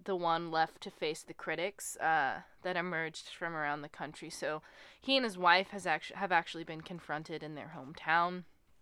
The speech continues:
Uh, Yakima was the place where Gimlin had become known for his fearlessness and strength, 'cause he had this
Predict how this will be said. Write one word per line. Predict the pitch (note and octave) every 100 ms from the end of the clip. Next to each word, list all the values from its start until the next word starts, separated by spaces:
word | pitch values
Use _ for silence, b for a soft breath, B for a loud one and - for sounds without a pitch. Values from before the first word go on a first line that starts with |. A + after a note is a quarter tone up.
| - _ _ - -
Uh, | F#3
Yakima | E3+ F3 F3+ G#3 G#3
was | G3 F#3+
the | F3
place | - F3 -
where | F3
Gimlin | F3 E3 D#3+ D#3
had | E3 E3+ D#3+
become | E3+ - F3
known | E3 D#3+ E3
for | D#3+ D#3+ E3+
his | F3 -
fearlessness | - D#3 E3 F3 E3 -
and | E3 E3
strength, | - F3 F3+
'cause | A3+ A#3
he | D4+
had | D#4 A#3
this | G3 -